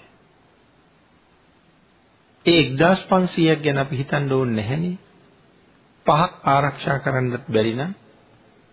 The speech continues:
එක්දාස් පන්සීයක් ගැන කවර කතාවද? සමහර කෙනෙක් කතා කරනවා පන්සිල් ආරක්ෂා කරන අය ලෝකෙ කොහෙද ඉන්නේ කියලා. මේ සිල් ආරක්ෂා කරන්න පුළුවන්ද කියලා.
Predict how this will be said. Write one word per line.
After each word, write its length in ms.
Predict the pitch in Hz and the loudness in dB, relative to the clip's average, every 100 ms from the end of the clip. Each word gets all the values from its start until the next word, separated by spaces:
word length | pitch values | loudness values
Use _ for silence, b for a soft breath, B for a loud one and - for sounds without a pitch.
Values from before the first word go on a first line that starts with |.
| _ _ - | _ _ -2
එක්දාස් 420 | 127 127 147 147 | -2 2 0 0
පන්සීයක් 580 | - 131 117 131 117 117 | -2 -4 -2 -2 -2 -4
ගැන 220 | 113 135 | -6 -6
කවර 280 | 131 120 120 | -4 -4 -6
කතාවද? 400 | - - 131 135 - _ _ _ _ _ _ _ _ _ _ _ _ _ _ _ _ _ _ _ _ _ _ _ | -10 -14 -14 -16 -20 _ _ _ _ _ _ _ _ _ _ _ _ _ _ _ _ _ _ _ _ _ _ _
සමහර 440 | - 196 214 233 254 | 0 4 6 4 4
කෙනෙක් 300 | - 160 196 | 4 2 2
කතා 340 | - 143 160 165 | 0 -2 0 2
කරනවා 380 | 185 190 226 214 | 2 2 2 2
පන්සිල් 500 | 160 156 170 208 196 | 2 0 2 2 4
ආරක්ෂා 580 | 139 147 160 - 170 165 | 4 4 0 -2 0 0
කරන 280 | 180 175 202 | 0 0 2
අය 160 | 214 | 2
ලෝකෙ 320 | 165 156 165 170 | 2 2 0 0
කොහෙද 280 | 160 185 170 | 2 2 2
ඉන්නේ 360 | 160 202 156 | 2 2 2
කියලා. 380 | - 107 110 - - _ _ _ _ _ _ _ _ _ _ _ _ _ _ _ _ - | 0 -6 -6 -12 -20 _ _ _ _ _ _ _ _ _ _ _ _ _ _ _ _ 0
මේ 260 | 151 185 202 | 4 6 4
සිල් 220 | 233 214 | 4 4
ආරක්ෂා 560 | 143 143 170 170 - 190 | 4 4 2 0 0 0
කරන්න 320 | 196 208 214 | 2 2 0
පුළුවන්ද 500 | - 214 202 131 113 101 | 0 2 4 4 0 -2
කියලා. 380 | - - 151 | -4 -8 -10